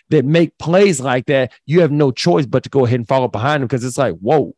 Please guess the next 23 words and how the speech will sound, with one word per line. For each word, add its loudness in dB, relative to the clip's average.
did -12
you 0
see 0
what 0
that 2
guy 2
just -6
did?" 2
He, -4
he -2
clearly 0
knows 0
what -2
he's -2
doing. 0
He's -2
clearly -2
the -2
leader 2
of -2
this -2
team -2
now. 0